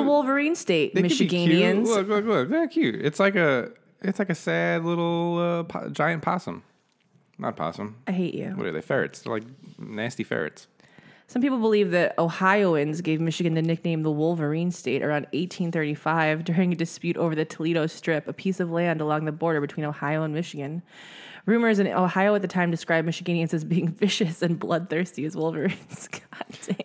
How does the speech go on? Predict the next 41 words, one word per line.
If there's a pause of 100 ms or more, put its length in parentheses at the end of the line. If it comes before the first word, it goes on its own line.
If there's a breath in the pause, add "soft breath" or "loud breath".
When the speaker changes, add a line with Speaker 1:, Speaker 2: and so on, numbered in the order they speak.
Speaker 1:
I
love
how,
like,
certain
things
that
are
meant
to
be
insults
are
then
adopted
to
be,
like, (240 loud breath)
Speaker 2:
Oh,
I
guess
it's
Speaker 1:
sources
Speaker 2:
not.
Speaker 1:
of
pride.
Speaker 2:
Ooh,
Michigan
people
are
yelling
at
me.
I
guess
it's
Speaker 1:
It's
the
Speaker 2:
not
the
s-